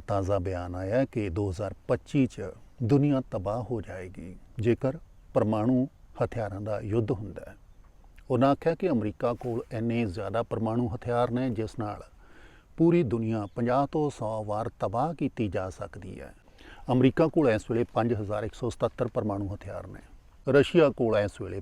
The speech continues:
ਪੰਜ ਹਜ਼ਾਰ ਛੇ ਸੌ ਪਰਮਾਣੂ ਹਥਿਆਰ ਨੇ ਤੇ ਚਾਈਨਾ ਕੋਲ ਤਿੰਨ ਸੌ ਪੰਜਾਹ।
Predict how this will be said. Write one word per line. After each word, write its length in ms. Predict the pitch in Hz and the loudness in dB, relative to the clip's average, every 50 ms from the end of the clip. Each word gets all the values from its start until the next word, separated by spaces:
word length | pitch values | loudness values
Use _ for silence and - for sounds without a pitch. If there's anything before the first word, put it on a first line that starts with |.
| - | -4
ਪੰਜ 220 | - 107 98 101 104 | -2 -2 -2 -2 -2
ਹਜ਼ਾਰ 440 | 90 95 87 92 90 90 92 98 - - | -4 -6 -6 -6 -8 -8 -8 -10 -12 -12
ਛੇ 220 | - - 127 120 107 | -2 2 4 4 4
ਸੌ 200 | - - 120 110 | 4 0 -2 0
ਪਰਮਾਣੂ 400 | - - 117 117 120 131 139 139 | 0 -2 -2 0 0 0 0 0
ਹਥਿਆਰ 360 | - - - 117 104 - - | -2 -4 -4 -4 -4 -6 -10
ਨੇ 100 | 113 - - - - - - - - - | -16 -16 -18 -20 -20 -20 -20 -20 -8 -2
ਤੇ 120 | - 117 107 | 0 0 2
ਚਾਈਨਾ 360 | - 123 101 98 95 95 101 | 2 2 2 2 0 -6 -6
ਕੋਲ 200 | - - 123 143 - | -4 -2 -2 -2 -2
ਤਿੰਨ 160 | - 151 113 98 | -2 -2 -2 -2
ਸੌ 180 | - - 104 92 | -4 -8 -14 -14
ਪੰਜਾਹ। 440 | - - 101 85 - - - - | -14 -14 -12 -12 -10 -12 -12 -14